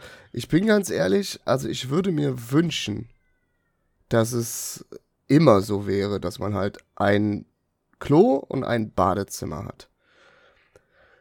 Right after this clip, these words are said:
Weil in manchen Situationen,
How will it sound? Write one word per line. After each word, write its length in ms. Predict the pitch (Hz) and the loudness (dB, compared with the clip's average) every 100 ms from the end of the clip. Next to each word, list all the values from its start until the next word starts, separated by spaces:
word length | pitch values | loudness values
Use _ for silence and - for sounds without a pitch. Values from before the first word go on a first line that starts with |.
| _ _ _ _ _ - | _ _ _ _ _ 2
Weil 320 | 120 131 135 | 8 10 10
in 240 | 110 143 | 6 4
manchen 300 | 147 180 185 | 4 4 2
Situationen, 920 | 165 190 190 165 - 185 175 190 226 | -2 -2 0 -2 2 4 4 2 -2